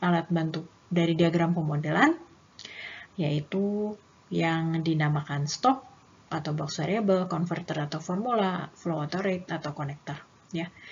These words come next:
Jadi masing-masing diwakili oleh diagram yang berbeda. Kalau stok box variable, dari namanya box, berarti dia berupa suatu kotak. Ya. Nah, itu apa? Itu adalah suatu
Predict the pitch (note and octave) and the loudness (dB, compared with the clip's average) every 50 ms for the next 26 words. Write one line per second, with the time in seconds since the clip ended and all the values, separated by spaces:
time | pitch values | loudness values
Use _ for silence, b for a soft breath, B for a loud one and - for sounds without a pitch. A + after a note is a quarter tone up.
0 | B B B - F3+ F#3 A#3 B3+ C4 C4 C4 A#3 G#3+ G#3 - C4 B3+ A3 G3 F3+ | B B B -2 -2 0 2 4 4 2 4 2 0 0 2 0 2 4 4 6
1 | F3 E3+ F3 F3+ F3+ F#3 G3 G#3+ A3 G3+ F3+ F3+ E3+ D#3+ E3+ D#3 D3+ D#3 D3+ D3+ | 6 4 4 2 2 2 2 4 4 4 6 4 4 4 4 2 2 2 2 0
2 | D3 C#3 C#3 D3 D3 D3 F#3 - - - - F3 D#3+ D#3+ D#3 - F#3 F#3 - - | 0 0 0 0 2 2 4 2 2 2 0 0 0 0 0 0 0 -2 -2 -2
3 | - F3 D#3 D#3+ E3+ E3+ - F#3 E3+ D3 D3+ D3+ D#3 D#3+ F#3+ A#3 C#4 D4 B B | -2 -2 0 0 -2 -4 -4 -4 -2 0 0 -2 0 2 4 4 4 2 B B
4 | B B B B B B B B - _ - F#3+ E3 D3+ D3+ D3+ D3+ D3 C#3+ D3+ | B B B B B B B B -20 _ -4 -2 0 2 2 2 2 2 2 2
5 | E3 G3 G3+ E3+ D#3+ F#3 F#3+ - - - - D3 D3 D3 - F#3+ F3 E3+ E3 F3 | 4 4 4 4 2 2 0 -2 -6 -4 -2 -2 0 0 2 2 4 4 4 2
6 | F#3 F3+ E3 D3+ D3+ - D3+ D3 - D#3 D3 D3 - D3 - C#3+ C#3 - G#3+ C4+ | 2 0 0 -2 -2 -2 -4 -4 -4 -4 -4 -6 -6 -6 -6 -8 -4 2 2 2
7 | C4 - - - - - - - - - - - D#3+ - G#3+ C4 C4 B B B | 2 2 -4 -18 -20 -20 -20 -20 -20 -14 -8 -6 -4 -4 -4 -4 -8 B B B
8 | B B B B - D3+ D#3 E3+ - C4 A3 G#3 G#3 - A#3+ C4+ D#4+ F#4+ F4 - | B B B B -4 -4 -4 -2 0 0 0 0 2 4 4 4 6 6 4 2
9 | - - B3+ A#3+ G#3 F#3+ F3+ A3+ - - G3 F#3 - - C4+ D4+ D4 - | 2 2 2 2 2 2 0 0 2 0 0 0 0 0 0 0 0 -4